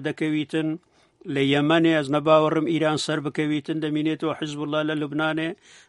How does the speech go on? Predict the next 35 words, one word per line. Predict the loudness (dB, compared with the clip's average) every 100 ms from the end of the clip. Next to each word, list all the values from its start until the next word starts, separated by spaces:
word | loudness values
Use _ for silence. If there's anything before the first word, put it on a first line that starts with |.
| -12
دیتنا | -8 -4 -2
من | -2 -2 -2
لەوێن | -2 -2
دەرێش | -2 -4 -6
حیسابەک | -6 -4 -4 -4 -6
بۆوانە | -4 -2 -2 -4 -6
دەکەن. | -8 -10 -14 _ _ -4
لێ | 2 4 4
لە | 2 0
تەقسیماتی | -2 -2 0 0 0 0 2
نیهایی | 2 0 0 -2 -2
شەرق، | -2 -2 -6 -20 _ _ _ -8
ڕۆژهەڵاتە | -6 -4 -4 -2 -2 -2 -2 -2
ناوین، | -2 0 -2 -2 -12 -20 -18 -2
هەندێک | 0 2 0 2
وڵاتێ | 2 4 4 2 -2 -4 -6 _ -20 -20 -12 -4
شیعەش | 0 4 6 4 2
چێت | 2 0 -2
بیتن | -6 -4 -4 -4
کو | -6 -4
لە | -4
مستەقبەل | -4 -6 -4 -2 0 0
ئەگەر | -2 -4 -2
ببێن | -2 -2 -4
شیعە | -4 -4 -4
و | -4
سوننە | -4 -2 -2
وەکی | -4 -4 -4
وڵات | -2 -2 -2
نەوەکی | -4 -4 -6 -10 -8
گروپ | -8 -6
باوێنە | -8 -8 -10 -10
جانەیەک | -10 -10 -10 -12
و |
دوو. | -14